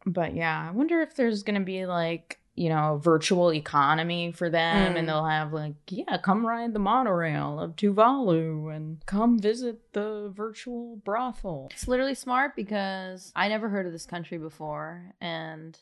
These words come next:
Speaker 2: I was probably never gonna go, but I might
Speaker 1: Mm-hmm.
Speaker 2: visit the digital version and give them some of my U S D, <laughs> you know?
Speaker 1: Yeah.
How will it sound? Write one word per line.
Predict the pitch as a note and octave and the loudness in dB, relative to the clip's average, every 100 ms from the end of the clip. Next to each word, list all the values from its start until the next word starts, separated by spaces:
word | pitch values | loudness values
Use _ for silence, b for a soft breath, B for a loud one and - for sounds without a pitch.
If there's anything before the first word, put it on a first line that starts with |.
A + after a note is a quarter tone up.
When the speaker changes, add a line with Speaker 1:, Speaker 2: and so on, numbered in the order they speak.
| - | -8
Speaker 2:
I | E3+ | -6
was | E3+ E3 | -6 -8
probably | - F3 E3+ E3+ | -4 -4 -4 -8
never | E3 E3 E3 | -8 -10 -12
gonna | D#3+ | -12
go, | D#3+ D#3+ D#3+ D#3+ | -8 -6 -6 -8
but | E3+ | -6
I | F3 | -6
might | F3+ F3+ B3 | -4 -4 -4
Speaker 1:
Mm-hmm. | |
Speaker 2:
visit | G#3 F#3 G3 | -8 -8 -8
the | G#3+ | -4
digital | A#3+ A#3 A#3+ | -4 -4 -8
version | A3+ B3 A3 F3 E3 | -6 -6 -4 -6 -6
and | D#3+ E3 | -8 -8
give | F3 F3 | -8 -8
them | F3 | -10
some | E3+ F3+ | -10 -12
of | F3 | -10
my | E3+ E3+ E3+ - | -10 -10 -12 -12
U | F#3 F3+ | -8 -4
S | F3+ E3 | -6 -6
D, | - F#3 D3+ F3+ - | -8 -8 -8 -12 -8
<laughs> | |
you | G3 F3 | -6 -2
know? | F3 | 2
Speaker 1:
Yeah. | D#3 D#3+ G3+ | 2 2 0